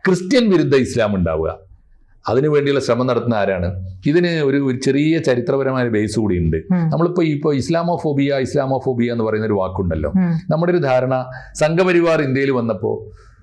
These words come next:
Speaker 1: സംഘപരിവാർ ഇസ്ലാമിനെതിരാണ്, മുസ്ലിങ്ങൾക്കെതിരാണ് എന്ന് പ്രചരിപ്പിക്കാൻ വേണ്ടി ഉണ്ടാക്കിയൊരു ഫോർമുല അല്ലല്ലോ അത്.
Speaker 2: ഉം.
Speaker 1: ഇസ്ലാമോഫോബിയക്ക് ഒരു ആഗോള ബേസ് ഉണ്ട്, ഒരു ഗ്ലോബൽ ബേസ് ഉണ്ട്. അതെന്താ? അത് ഇസ്ലാമും ക്രിസ്ത്യാനിറ്റിയും തമ്മിലുണ്ടായതാണ്.
Speaker 2: ഓ.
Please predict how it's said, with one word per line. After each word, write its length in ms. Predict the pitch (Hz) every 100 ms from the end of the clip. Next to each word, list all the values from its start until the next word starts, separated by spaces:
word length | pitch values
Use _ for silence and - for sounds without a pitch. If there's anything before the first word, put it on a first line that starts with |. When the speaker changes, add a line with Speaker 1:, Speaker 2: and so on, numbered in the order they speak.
| -
Speaker 1:
സംഘപരിവാർ 640 | 147 175 190 165 156 151
ഇസ്ലാമിനെതിരാണ്, 840 | 143 143 143 143 131 123 117 113
മുസ്ലിങ്ങൾക്കെതിരാണ് 840 | 113 104 143 147 131 131 120 117 117
എന്ന് 140 | 117
പ്രചരിപ്പിക്കാൻ 560 | 139 113 107 113 117 113
വേണ്ടി 220 | 110 110
ഉണ്ടാക്കിയൊരു 420 | 101 104 113 117
ഫോർമുല 360 | 107 98 107 104
അല്ലല്ലോ 420 | 95 107 107 90
അത്. 180 | 80 95 - -
Speaker 2:
ഉം. 320 | 180 170 165 -
Speaker 1:
ഇസ്ലാമോഫോബിയക്ക് 1040 | 98 131 135 151 156 - 113 110 107 90 101
ഒരു 240 | 101 101
ആഗോള 380 | 92 101 107 113
ബേസ് 340 | 98 92 92
ഉണ്ട്, 160 | 85 -
ഒരു 340 | - 92 107
ഗ്ലോബൽ 380 | 104 101 117 120
ബേസ് 280 | 104 95 95
ഉണ്ട്. 120 | 90
അതെന്താ? 480 | 98 95 90 87 - - - - - - - -
അത് 480 | 107 147 135 - 117 - -
ഇസ്ലാമും 500 | 127 - 185 185 196
ക്രിസ്ത്യാനിറ്റിയും 560 | 160 - 180 175 170 175
തമ്മിലുണ്ടായതാണ്. 840 | 165 160 151 139 120 87 - - - - -
Speaker 2:
ഓ. 200 | 170 160